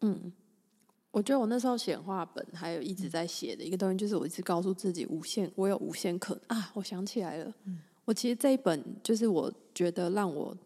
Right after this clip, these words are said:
Speaker 1: 帮助我最直接的就是建立信心，因为你是一直在预想自己会做这件事情。
Speaker 2: 嗯。
Speaker 1: 你一直在设想，它的那个力道有点像是它一直在告，你一直在，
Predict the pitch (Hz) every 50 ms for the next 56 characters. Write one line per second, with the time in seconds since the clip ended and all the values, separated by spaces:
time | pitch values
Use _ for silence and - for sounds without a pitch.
0 | - _ _ _ _ _ - 240 254 262 - 302 262 190 151 143 - - 202 180
1 | 170 - - 147 139 - - - 143 143 156 - - - 175 180 - 190 185 -
2 | 196 175 165 165 165 156 - - - 123 - - - - - 202 - _ _ _
3 | _ 254 277 247 190 170 180 - 202 190 185 - - - 214 202 175 - 151 -
4 | 156 - - 180 - 226 - 180 180 - 185 160 143 185 180 - 120 180 - -
5 | - - - - - - _ - - _ _ _ _ _ _ _ _ 214 202 190
6 | 170 - - _ - - 196 190 202 240 262 254 254 254 - - - - - 240
7 | 185 175 - 156 131 - - - - _ _ _ _ - - - 240 247 240 220
8 | 190 185 202 208 190 180 170 160 151 151 123 - - - 233 202 185 208 190 170
9 | 170 156 165 180 175 185 190 196 180 - - - 220 208 190 175 170 170 170 -
10 | 185 175 - - - 190 180 170 185 202 208 190 214 208 196